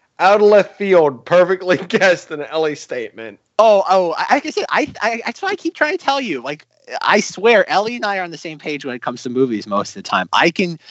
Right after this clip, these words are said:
Speaker 2: I can, like, ever since the Thing episode where she's like, "Eh," I'm like, "Oh dear." I, I love the Thing, but I'm just like, I,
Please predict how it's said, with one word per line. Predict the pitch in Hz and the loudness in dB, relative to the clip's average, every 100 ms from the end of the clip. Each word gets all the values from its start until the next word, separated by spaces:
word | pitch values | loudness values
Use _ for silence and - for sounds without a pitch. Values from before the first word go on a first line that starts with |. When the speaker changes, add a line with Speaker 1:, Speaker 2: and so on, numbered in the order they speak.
| - - | -20 -4
Speaker 2:
I | 190 | -2
can, | 226 240 214 | 0 -4 -4
like, | 202 - | -6 -4
ever | 190 262 | -4 -4
since | - 240 - | -12 -14 -10
the | 190 | -8
Thing | - 170 147 | -4 -6 -6
episode | 120 127 - 135 | -8 -10 -12 -10
where | 117 120 | -10 -12
she's | 147 123 | -10 -6
like, | 123 113 110 _ _ _ _ - | -2 -2 -4 _ _ _ _ 0
"Eh," | 180 185 175 - _ _ - | 2 2 0 -6 _ _ -4
I'm | 165 | -2
like, | 165 151 - | -2 -4 0
"Oh | 165 180 | 0 0
dear." | 151 165 156 | -4 -6 -6
I, | 180 180 | -6 -2
I | 196 247 | 0 2
love | 185 175 | 2 2
the | 123 | -2
Thing, | - 117 101 | -10 -12 -8
but | 135 | -8
I'm | 151 | -6
just | 156 | -8
like, | 165 - | -10 -4
I, | 135 | -2